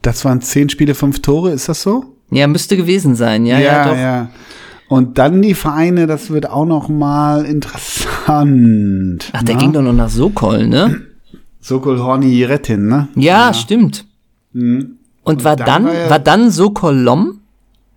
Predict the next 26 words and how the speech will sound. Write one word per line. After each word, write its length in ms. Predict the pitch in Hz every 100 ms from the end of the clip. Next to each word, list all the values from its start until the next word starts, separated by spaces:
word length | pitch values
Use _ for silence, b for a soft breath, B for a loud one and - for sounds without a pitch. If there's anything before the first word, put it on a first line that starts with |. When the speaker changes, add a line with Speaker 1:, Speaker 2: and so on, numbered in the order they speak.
| _ _ _ -
Speaker 1:
Nee, 220 | 131 139
erst 200 | 143 156
Speaker 2:
Nee, 80 | 160
da 100 | 139
war 100 | 165
Speaker 1:
Sokol 200 | 156 139
Je-, 220 | 143 131
Jeschotten, 640 | 135 139 139 160 - 147
Jeschotten. 500 | 113 120 131 - -
Speaker 2:
Ah, 200 | 156 135 117 101 - _ - _
siehst 420 | - - 156 -
du, 80 | 139
den 280 | 113 175 208
hatte 140 | 185
ich 100 | 156
nicht 160 | 165 -
mehr 100 | 147
drauf. 680 | 160 123 - - - 294 - 440 320 453 - 403
Speaker 1:
Mhm, 500 | 135 139 151 170 208 208
mhm. 280 | 180 160 160
Speaker 2:
<laughs> 20 |
Der 200 | 156 175
ist 160 | 214 -
mir 220 | 185 -
irgendwie, 600 | 190 185 170 175 175 175 B B B B B B B B B B B -
ja, 440 | 139 131 131 156